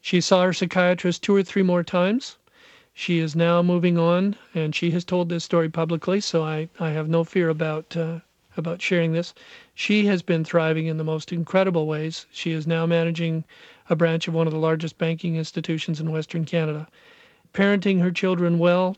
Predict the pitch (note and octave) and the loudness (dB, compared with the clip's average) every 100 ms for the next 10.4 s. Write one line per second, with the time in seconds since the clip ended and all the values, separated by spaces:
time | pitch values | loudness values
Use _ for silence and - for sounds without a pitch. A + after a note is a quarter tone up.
0 | A#3 E3+ E3 F3 F3+ F#3 F3+ F3+ F3 E3 | -4 2 2 4 4 2 2 2 2 2
1 | E3 E3 - - _ - D3+ F3+ F3 F3 | 0 -2 -6 -20 _ -2 0 2 2 0
2 | E3+ F#3+ F3+ F#3+ F3 F3+ F3+ E3+ - F3 | 0 0 -2 0 0 0 0 -2 -2 0
3 | E3 F3+ F#3+ F#3+ F#3 E3+ E3 F#3+ - D#3 | 0 2 2 2 4 4 2 0 2 2
4 | D3+ E3+ G3+ F#3+ D#3+ F#3 - D#3 - F3 | 2 4 4 4 4 2 -2 -4 -2 -2
5 | D#3+ G#3+ _ _ _ _ _ _ _ _ | -2 -4 _ _ _ _ _ _ _ _
6 | - - - - - _ _ - E3 E3 | -20 -20 -20 -20 -20 _ _ -4 0 0
7 | D#3+ E3 E3 E3 G3 F3 E3 E3+ E3+ E3+ | 0 0 0 -2 -2 -2 2 2 4 4
8 | F3 D#3+ D#3+ D#3+ D#3 D3+ _ _ - E3 | 2 2 2 2 0 -4 _ _ -10 -8
9 | E3 E3+ _ _ _ - E3 - F#3+ - | -8 -10 _ _ _ -4 -4 -2 -4 0
10 | F3+ E3+ - - | 0 0 -4 -12